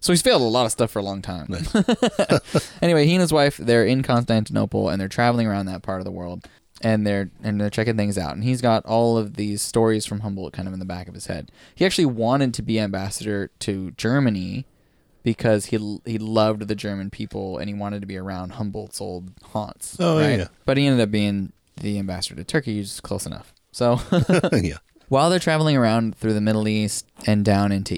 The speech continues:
Speaker 1: Egypt and Nubia, Marsh is observing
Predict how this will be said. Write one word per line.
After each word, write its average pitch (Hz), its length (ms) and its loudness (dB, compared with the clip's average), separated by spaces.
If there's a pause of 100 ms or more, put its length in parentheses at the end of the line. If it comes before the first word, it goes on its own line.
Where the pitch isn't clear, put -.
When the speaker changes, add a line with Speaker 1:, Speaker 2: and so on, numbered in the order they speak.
Speaker 1:
Egypt 98 640 -4
and 95 460 -8
Nubia, 117 500 -6 (240)
Marsh 135 520 2
is 117 480 2
observing 113 960 2